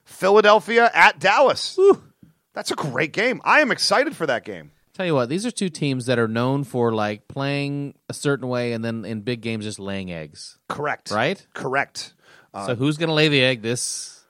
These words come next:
Speaker 2: s-, Thursday?
Speaker 1: I could see either of those two teams winning this
Speaker 2: I
Speaker 1: game.
Speaker 2: could too. I could see either team winning thirty-eight to ten.
Speaker 1: I would probably pick Philadelphia
Speaker 2: Mm-hmm.
Speaker 1: only because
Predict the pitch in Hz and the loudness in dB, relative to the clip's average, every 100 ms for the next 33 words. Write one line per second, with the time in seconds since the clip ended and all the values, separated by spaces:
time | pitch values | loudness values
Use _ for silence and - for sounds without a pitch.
0 | _ - - - - - _ - 104 101 | _ -20 -20 -20 -20 -20 _ -8 -6 -6
1 | - - - 135 147 147 196 185 185 165 | -12 -20 -14 -12 -8 -6 -2 2 4 4
2 | 160 - 175 175 143 165 233 165 127 170 | 2 0 -6 -6 -6 -6 -6 -6 -2 -2
3 | - 226 147 147 151 165 156 175 202 196 | 0 -2 -2 -2 -4 -4 -2 -2 -2 -2
4 | 180 151 151 147 139 139 127 123 113 80 | 0 0 0 0 0 0 -2 -4 -8 -4
5 | - 160 170 170 175 190 202 220 - 196 | 0 2 0 0 2 2 2 0 0 -2
6 | - 190 175 127 123 160 - 262 320 359 | -2 2 2 2 0 -2 -2 -2 0 -2
7 | _ _ - 107 170 214 196 160 196 214 | _ _ -16 -6 -4 -4 -4 0 4 4